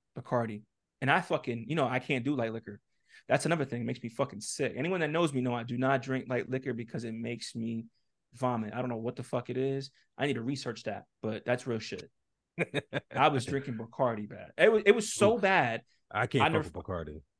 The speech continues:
Speaker 1: It, yeah. Yeah, me either. Only if
Speaker 2: Yeah,
Speaker 1: it's
Speaker 2: nah.
Speaker 1: dark, right?
Speaker 2: Yeah.
Speaker 1: I remember one time, bro, it, I got so, not so drunk, but I got drunk. I was drinking Bacardi. I went to get tacos. It was in December. It just finished snowing.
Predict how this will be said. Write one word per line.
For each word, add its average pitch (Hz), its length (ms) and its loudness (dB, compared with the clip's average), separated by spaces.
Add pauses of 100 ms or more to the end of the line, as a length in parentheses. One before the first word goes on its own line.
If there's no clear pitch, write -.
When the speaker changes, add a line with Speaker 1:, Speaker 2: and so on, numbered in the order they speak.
(120)
Speaker 1:
It, - 180 -4
yeah. 120 200 4 (520)
Yeah, 139 240 6
me 156 160 4
either. 104 160 -4 (400)
Only 240 240 10
if 214 80 4
Speaker 2:
Yeah, 196 60 -2
Speaker 1:
it's 143 100 -4
Speaker 2:
nah. - 40 -10
Speaker 1:
dark, 120 240 2 (560)
right? 135 220 6 (240)
Speaker 2:
Yeah. - 160 -10
Speaker 1:
I 185 80 8
remember 220 320 6
one 151 220 0
time, 131 260 0
bro, 113 280 -2
it, 139 140 -4
I 147 140 6
got 143 180 4
so, 175 480 2
not 220 160 4
so 165 220 0
drunk, 120 240 -2
but 123 100 -2
I 151 80 4
got 180 200 0
drunk. 127 420 0
I - 40 -6
was 117 120 -4
drinking 175 220 -4
Bacardi. 123 420 0 (460)
I 143 40 2
went 190 140 2
to 175 60 2
get 135 180 2
tacos. 135 400 0
It 139 80 -2
was 147 100 -2
in 143 100 0
December. 123 500 -2 (160)
It 117 140 -4
just - 220 0
finished 160 280 -4
snowing. 135 420 0